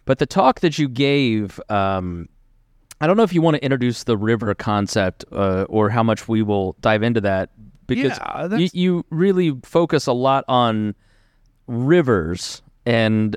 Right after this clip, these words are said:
Speaker 1: a-, a-, as kind of a metaphor.
Speaker 2: Absolutely. Uh, and yeah, give me a second and I'll roll that out a little bit. Uh,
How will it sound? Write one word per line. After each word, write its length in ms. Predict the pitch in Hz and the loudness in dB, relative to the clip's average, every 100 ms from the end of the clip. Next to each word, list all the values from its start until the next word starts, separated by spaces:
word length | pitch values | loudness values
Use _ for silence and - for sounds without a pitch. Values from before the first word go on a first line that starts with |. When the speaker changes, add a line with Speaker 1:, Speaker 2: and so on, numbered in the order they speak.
| - | -2
Speaker 1:
a-, 140 | 123 - | -2 0
a-, 160 | 143 143 | -2 -2
as 140 | 135 | -2
kind 180 | - 135 | -2 0
of 60 | |
a 80 | 117 | 0
metaphor. 520 | 113 101 - - 71 - | 0 -2 -4 -8 -10 -2
Speaker 2:
Absolutely. 840 | 165 196 - 165 131 101 87 80 - | 0 0 0 0 0 0 -6 -10 -6
Uh, 360 | 131 131 123 117 _ _ - - | -2 0 0 -4 _ _ -14 -4
and 180 | 160 147 | -4 -2
yeah, 380 | 185 208 135 139 - | 0 2 2 0 -4
give 140 | 160 214 | 0 2
me 80 | |
a 80 | 190 | 2
second 400 | - 190 165 180 | 2 0 0 -2
and 140 | 143 143 | -2 0
I'll 100 | 139 | 0
roll 220 | 151 156 | 0 2
that 160 | 147 | 2
out 160 | 139 127 | 2 2
a 80 | 127 | 0
little 240 | 135 120 | 0 -2
bit. 260 | 101 107 - - | -2 -6 -6 -4
Uh, 180 | 120 | -4